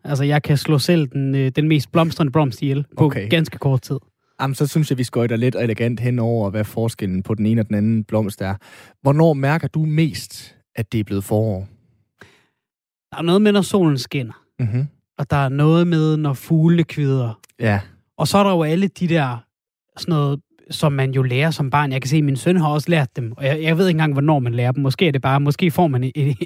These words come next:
Speaker 1: et lille kort, når man bliver født,
Speaker 2: Ja.
Speaker 1: gennem det her til senere. Øh, sådan noget med vintergækkerne, ikke? Så ved man, "Uh, nu kommer
Speaker 2: Ja.
Speaker 1: det." Øh, så det er jo sådan en af de der, det må vel, øh, gå i kategorien forårsbebuder. Altså noget,
Speaker 2: Ja.
Speaker 1: som sker, hvor man tænker,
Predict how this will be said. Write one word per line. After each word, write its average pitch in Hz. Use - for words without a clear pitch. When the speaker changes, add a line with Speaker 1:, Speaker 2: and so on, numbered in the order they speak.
Speaker 1:
et 160
lille 175
kort, 185
når 147
man 135
bliver 131
født, 165
Speaker 2:
Ja. 135
Speaker 1:
gennem 147
det 120
her 120
til -
senere. 135
Øh, 147
sådan 127
noget 170
med 151
vintergækkerne, 123
ikke? -
Så 175
ved 156
man, 123
"Uh, 214
nu 160
kommer 156
Speaker 2:
Ja. 117
Speaker 1:
det." 143
Øh, 135
så 175
det 165
er 233
jo 247
sådan 214
en 185
af 160
de 175
der, 160
det 214
må 220
vel, 143
øh, 151
gå 160
i 151
kategorien 143
forårsbebuder. 143
Altså 143
noget, 151
Speaker 2:
Ja. 190
Speaker 1:
som 156
sker, 180
hvor 139
man 135
tænker, 127